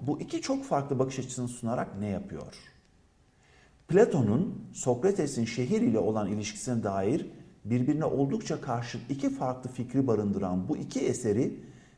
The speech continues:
bize sunmaktaki amacı nedir? Platon'un aklı mı karışmıştı? Kendi kendisiyle mi çelişiyordu?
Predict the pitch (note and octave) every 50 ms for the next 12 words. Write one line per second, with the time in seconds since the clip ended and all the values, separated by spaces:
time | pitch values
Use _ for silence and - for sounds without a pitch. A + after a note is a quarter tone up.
0 | _ _ - G2+ G#2+ A2 C#3+ D#3+ D#3 - C3 A#2+ A2+ G#2+ G#2 G2+ - A2+ G#2+ -
1 | A2 G2 F#2+ F#2 F#2 F#2 G2 A2+ B2+ B2+ G2+ C2+ - - - - - - - _
2 | _ _ _ _ _ _ _ _ _ _ _ - D3+ F3+ F3+ F3+ F#3 F#3 F#3+ F#3
3 | F#3 - C3+ C3+ - G#3 A#3 B3+ G3+ - - G#2+ F#2 F#2 - - F2+ F2 - -
4 | - - - - - - - _ _ _ _ _ _ _ _ _ _ _ _ _
5 | _ _ _ _ _ - - - G#2+ F#2 F#2 - - - B2+ G#2+ G2+ G2+ - -
6 | A2+ D3 F#3+ C4+ - - G#3 B2+ G2 - - - F2 D#2+ D#2 D#2+ -